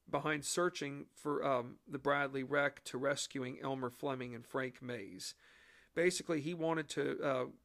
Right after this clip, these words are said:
present the facts, but he, he didn't want to get into anything dramatic.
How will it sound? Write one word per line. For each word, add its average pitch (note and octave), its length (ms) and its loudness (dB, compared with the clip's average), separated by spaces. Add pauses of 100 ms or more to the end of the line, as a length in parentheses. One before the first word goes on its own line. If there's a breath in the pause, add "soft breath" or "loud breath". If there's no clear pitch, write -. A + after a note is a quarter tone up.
(320)
present D#3 400 -2 (960)
the D#3 120 -4
facts, - 680 -2 (720 soft breath)
but D#3+ 120 6
he, D#3+ 180 2
he D#3 160 -8
didn't E3+ 240 -2
want D#3+ 160 0
to D#3 40 -2
get D#3 140 0
into D3 240 -4
anything D3 300 -4
dramatic. C#3 800 -2